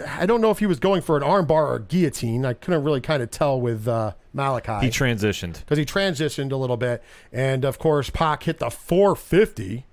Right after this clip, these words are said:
Speaker 1: I thought he was gonna go for the Black Arrow, but it was a four fifty and, uh, landed square on <laughs>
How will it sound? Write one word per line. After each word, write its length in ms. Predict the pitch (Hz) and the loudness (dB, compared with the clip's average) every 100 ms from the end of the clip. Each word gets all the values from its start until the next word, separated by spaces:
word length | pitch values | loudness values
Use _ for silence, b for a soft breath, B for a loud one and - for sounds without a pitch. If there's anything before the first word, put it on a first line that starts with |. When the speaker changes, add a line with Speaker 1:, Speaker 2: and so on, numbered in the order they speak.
| b b b | b b b
Speaker 1:
I 80 | |
thought 120 | 156 330 | 0 0
he 40 | |
was 100 | 220 | 0
gonna 120 | 180 | 0
go 140 | 165 165 | 2 0
for 120 | 160 | 2
the 60 | 143 | 0
Black 240 | 147 143 | 2 2
Arrow, 140 | 175 | 0
but 60 | 131 | 0
it 60 | 131 | 0
was 100 | 135 | -2
a 20 | |
four 220 | - 226 | 0 0
fifty 480 | - 107 - 92 107 B B B B | 0 -4 -4 -10 -10 B B B B
and, 340 | 131 135 131 135 | -2 0 0 0
uh, 160 | 131 | 0
landed 340 | 127 165 165 131 | 0 0 0 -4
square 500 | - - 170 339 233 | -8 2 6 6 4
on 120 | 208 - - | 0 -8 -14
<laughs> 160 | - | -16